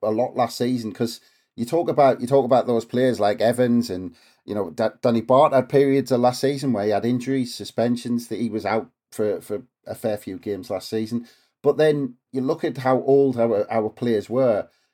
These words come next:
you know, when we went to Preston on the last day, when we went to West Brom, Burnley away. I mean, I can't remember the exact lineups, but,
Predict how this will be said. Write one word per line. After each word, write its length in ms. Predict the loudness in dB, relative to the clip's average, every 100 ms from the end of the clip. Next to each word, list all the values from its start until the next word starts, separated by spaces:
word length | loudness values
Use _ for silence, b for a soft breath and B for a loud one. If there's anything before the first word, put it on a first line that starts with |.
| _
you 80 | -8
know, 100 | -6
when 300 | -4 -4 -4
we 100 | -6
went 320 | -4 -4 -4 -8
to 440 | -6 -4 -4 -6 -4
Preston 400 | -2 -2 -4 -4
on 80 | -2
the 100 | 0
last 300 | 0 -2 -4
day, 340 | -2 0 0
when 220 | -2 -4
we 80 | -4
went 200 | -6 -6
to 60 | -8
West 360 | -10 -12 -8
Brom, 480 | -2 0 0 -2 -6 b b b
Burnley 400 | 0 2 2 0
away. 480 | 0 0 0 0 -2 b b _
I 80 | -8
mean, 100 | -6
I 40 | -2
can't 180 | -2
remember 180 | -2 -6
the 80 | -6
exact 320 | -4 -2 -2
lineups, 480 | 2 2 2 -2 -6
but, 280 | 0 2 0